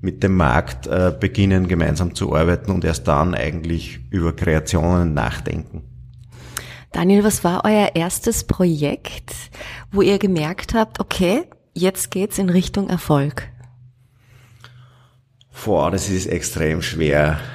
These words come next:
Speaker 1: Ähm, also es, es hat sicher im, im Zeitverlauf hat's ein paar Projekte gegeben, wo man sagt, die waren schon sehr prägend irgendwie für uns, nicht, nicht zwingend außenwirksam, aber doch.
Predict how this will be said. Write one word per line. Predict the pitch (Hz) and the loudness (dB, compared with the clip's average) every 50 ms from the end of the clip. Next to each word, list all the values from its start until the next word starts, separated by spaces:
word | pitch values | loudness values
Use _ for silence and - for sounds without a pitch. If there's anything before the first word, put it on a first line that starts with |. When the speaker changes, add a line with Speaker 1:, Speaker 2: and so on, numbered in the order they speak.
| - - - | -12 -10 -2
Speaker 1:
Ähm, | - 90 87 87 87 87 87 87 87 87 85 85 87 87 85 80 - - - - - - - _ _ _ _ _ _ _ _ _ _ _ _ _ - - - - _ _ _ _ _ _ _ _ _ _ - - _ - _ _ - _ _ - - - - _ _ _ - - - _ _ _ _ _ _ _ _ - | 0 2 4 4 4 4 2 2 0 0 0 0 0 0 -2 -4 -6 -12 -18 -20 -20 -20 -20 _ _ _ _ _ _ _ _ _ _ _ _ _ -20 -20 -20 -20 _ _ _ _ _ _ _ _ _ _ -20 -20 _ -20 _ _ -20 _ _ -20 -20 -20 -20 _ _ _ -20 -20 -20 _ _ _ _ _ _ _ _ -2
also | - 92 98 92 87 95 - - - - - | 0 0 0 0 -2 -4 -10 -14 -18 -20 -10
es, | - 110 107 98 - - | -6 -6 -6 -6 -6 -8
es | 113 98 101 | -6 -4 -2
hat | 98 98 - - | -2 -2 -4 -4
sicher | - - 123 123 - 131 110 101 | -6 -6 -4 -4 -2 -2 -2 0
im, | 104 101 104 101 | 2 4 4 4
im | - 101 101 95 - | 4 4 2 2 4
Zeitverlauf | - 90 73 80 101 104 - 117 101 87 76 60 76 95 95 - - | 4 4 6 6 4 4 4 4 4 6 6 6 6 4 4 2 -2
hat's | 95 - - | -4 -4 -4
ein | 98 - | -4 -2
paar | 95 95 98 | -2 -2 -2
Projekte | - 101 98 87 85 95 - - - - | -2 -2 -2 -2 -2 -4 -6 -8 -10 -4
gegeben, | - 95 90 - 92 90 92 92 104 104 101 92 | -4 -4 -4 -2 -2 -2 -2 0 0 0 0 0
wo | 90 92 | 0 0
man | 95 95 92 | 0 0 0
sagt, | - 101 82 - - | -2 -4 -4 -4 -2
die | - 98 87 | -2 -2 -2
waren | 85 82 82 85 | 0 -2 -2 -2
schon | - - 95 | -4 -6 -6
sehr | 85 - 95 90 | -4 -2 -2 -2
prägend | - - 85 85 87 85 90 85 80 76 - | -2 0 0 0 0 2 0 0 -2 -2 -4
irgendwie | - - 104 92 87 85 73 87 85 85 82 73 | -4 0 0 0 2 0 0 2 2 2 2 0
für | - - - - - 101 107 - | -2 -8 -14 -2 2 2 4 6
uns, | 107 110 113 117 107 - - | 6 6 6 6 4 2 2
nicht, | 87 95 - 107 95 92 - | 0 2 2 2 0 0 0
nicht | 90 98 92 - | 0 0 0 0
zwingend | - 101 98 101 104 101 95 - | 0 2 4 4 4 4 2 2
außenwirksam, | - 85 - - - 107 92 90 87 82 - - - 85 90 98 110 - | 2 2 2 2 0 0 2 2 2 2 2 -2 0 0 0 0 -2 -4
aber | - - 95 87 90 90 87 87 92 | -2 -2 0 0 2 0 0 0 -2
doch. | - - 90 90 110 - - - - | 0 0 2 2 2 0 -6 -14 -16